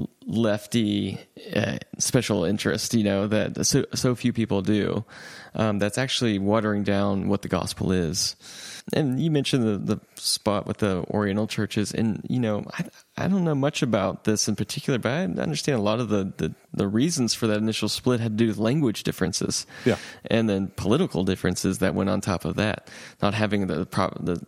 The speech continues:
Speaker 1: the same word for person, uh,
Speaker 2: Yeah.
Speaker 1: as, uh, the Greeks did. And so, um, y-, yeah, it's, it's really interesting. So, like, a, a, if you begin to, to dive into ecumenism, especially on a theological level,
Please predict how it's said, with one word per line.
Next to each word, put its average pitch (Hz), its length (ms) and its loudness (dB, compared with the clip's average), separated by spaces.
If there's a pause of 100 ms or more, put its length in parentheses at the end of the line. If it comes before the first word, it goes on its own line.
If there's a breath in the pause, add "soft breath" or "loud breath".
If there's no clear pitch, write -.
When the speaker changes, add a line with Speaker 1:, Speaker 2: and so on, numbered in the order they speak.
Speaker 1:
the 90 180 0
same 101 320 2
word 98 240 0
for - 140 -4
person, - 560 -2 (180)
uh, - 160 0
Speaker 2:
Yeah. 117 200 4
Speaker 1:
as, - 360 -2 (520)
uh, 65 240 -2 (260)
the - 120 -4
Greeks 117 340 -2
did. - 120 -6 (560 loud breath)
And 127 240 2
so, 127 480 2
um, 107 440 0 (520 loud breath)
y-, - 140 -4
yeah, 147 380 0
it's, 123 240 -2
it's - 280 -2
really 196 220 2
interesting. 143 480 0
So, 117 300 2
like, 113 180 2
a, 98 280 0
a, 117 280 0 (800)
if - 200 0
you 147 120 2
begin 147 340 2
to, 135 240 0
to 107 240 0
dive 107 460 2
into 117 360 0
ecumenism, 107 460 0
especially - 400 0
on 127 80 0
a 110 60 2
theological 104 600 0
level, - 300 -4